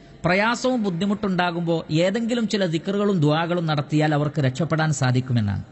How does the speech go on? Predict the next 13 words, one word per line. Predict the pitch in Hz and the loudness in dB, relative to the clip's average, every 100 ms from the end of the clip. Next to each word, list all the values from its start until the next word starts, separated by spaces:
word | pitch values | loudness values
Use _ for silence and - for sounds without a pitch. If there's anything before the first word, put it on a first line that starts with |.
| - - - - - - - | -20 -20 -20 -20 -20 -12 2
ഇത് | 127 | 4
വളരെ | 127 170 | 4 2
വലിയ | 208 165 175 220 214 | 0 0 2 2 0
ഒരു | 170 196 220 - - | 0 -2 -4 -6 -2
തെറ്റിദ്ധാരണയാണ് | 147 - 190 147 202 220 214 185 156 147 139 - | -2 -2 -2 2 2 0 -2 -2 0 0 -2 -2
എന്ന് | 139 | 0
നമ്മൾ | 147 135 143 | 0 0 2
മനസ്സിലാക്കണം. | 131 117 - 113 - 98 98 - - - - - - | 2 0 0 0 0 -4 -4 -14 -20 -20 -20 -4 2
മറിച്ച് | 208 247 - 247 233 - - - | 2 2 0 -2 -2 -8 -20 -4
നമ്മുടെ | 175 214 254 | -2 0 2
എല്ലാ | 247 202 214 233 247 208 | 0 0 0 0 0 -2
കാര്യങ്ങളും | 185 190 196 196 170 | -2 0 0 0 0
എളുപ്പമായി | 170 - 202 170 160 | 0 0 0 2 0